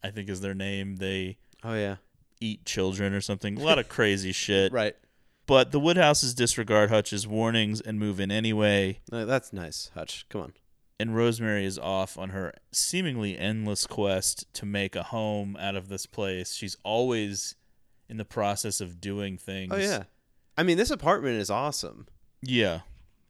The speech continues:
Speaker 1: It's huge. They're able to paint it. They're able
Speaker 2: It
Speaker 1: to
Speaker 2: looks
Speaker 1: make
Speaker 2: nice.
Speaker 1: changes
Speaker 2: Yeah.
Speaker 1: to it.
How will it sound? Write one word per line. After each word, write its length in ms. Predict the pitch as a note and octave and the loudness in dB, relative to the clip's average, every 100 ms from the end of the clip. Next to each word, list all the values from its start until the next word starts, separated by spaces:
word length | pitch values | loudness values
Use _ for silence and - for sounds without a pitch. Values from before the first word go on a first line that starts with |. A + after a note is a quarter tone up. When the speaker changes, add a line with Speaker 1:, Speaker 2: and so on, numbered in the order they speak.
| _ | _
Speaker 1:
It's 180 | - - | -4 0
huge. 580 | F3 D#3 C#3+ C3+ B2+ - - _ - | 4 6 6 4 -2 -10 -20 _ -2
They're 180 | B2 B2 | 2 4
able 220 | A#2 A2+ | 4 0
to 60 | |
paint 380 | F#2+ - A2+ G#2+ | -4 -4 -2 0
it. 220 | G#2 F#2 | 0 -2
They're 140 | - G2+ | -4 -2
able 180 | G2+ G2 | -2 0
Speaker 2:
It 40 | |
Speaker 1:
to 40 | C3+ | 0
Speaker 2:
looks 200 | B2+ G#2+ | 0 0
Speaker 1:
make 100 | G#2+ | 0
Speaker 2:
nice. 160 | A2 | 0
Speaker 1:
changes 420 | G#2 F#2 F#2+ F#2 | -2 -4 -2 -2
Speaker 2:
Yeah. 80 | G#2+ | 0
Speaker 1:
to 160 | G2+ F#2+ | 0 0
it. 180 | F#2+ | 0